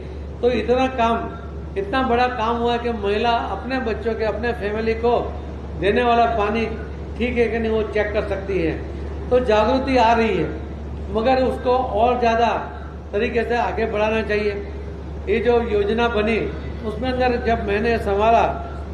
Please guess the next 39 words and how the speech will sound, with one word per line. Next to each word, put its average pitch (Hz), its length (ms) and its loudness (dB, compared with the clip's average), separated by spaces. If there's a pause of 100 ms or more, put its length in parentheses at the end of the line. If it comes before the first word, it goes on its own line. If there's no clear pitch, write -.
(120)
तो 233 60 0
बहुत 233 320 2
कंप्लेन 226 260 0
आती 240 240 2
थी, 233 120 -2
नल 226 300 2
है, 220 380 2
जल 208 160 4
नहीं 226 240 2
है, 214 220 0 (640)
सबको 214 260 2
तो 262 180 4
गाली 202 280 4
जैसा 220 240 2
लगता 190 320 0
था। - 200 -6 (560)
और 214 100 4
हमने 240 200 0
उसके 233 220 0
ऊपर 233 400 0
माइक्रो 180 300 -2
लेवल 226 200 2
पर 226 160 -2
काम 202 380 -2
करना 214 240 -2
शुरू 202 260 0
किया। 208 320 -2 (680)
आज 190 200 2
मुझे 202 500 4
मयंक 196 180 0
जी 208 100 2
ने 208 60 0
बताया 202 400 2
कि 202 60 2
उनके 196 240 0
पास 202 260 2
ऐसा 190 220 -2
मशीन 202 340 -2
है 202 140 2